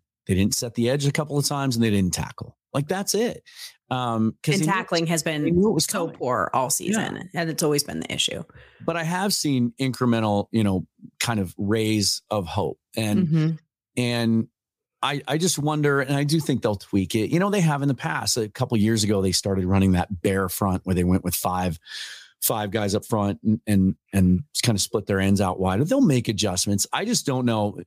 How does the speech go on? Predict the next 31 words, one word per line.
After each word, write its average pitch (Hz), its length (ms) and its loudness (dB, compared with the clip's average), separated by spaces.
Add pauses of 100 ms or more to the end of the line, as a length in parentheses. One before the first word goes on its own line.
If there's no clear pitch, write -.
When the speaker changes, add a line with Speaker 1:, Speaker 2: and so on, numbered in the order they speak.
Speaker 1:
I 196 140 -2
keep 127 180 -4
coming 113 160 0
back 82 200 -6
to 101 60 -10
this. - 360 -2 (1500)
And 123 300 -2
at 120 100 -2
the 131 60 0
beginning 185 260 4
of 143 60 4
the 120 40 2
season, 113 280 0
we 107 80 2
thought 107 180 -2
there 107 100 -2
was 98 100 2
enough 90 180 0
talent 107 400 0
there 90 380 -2
for - 120 -4
the 98 120 0
defense 95 540 0
to 87 140 -4 (160)
be 101 300 2
kinda 98 260 0
dynamic 92 560 2
and 90 140 0
young 90 320 2
and 80 120 2
fun. 92 420 0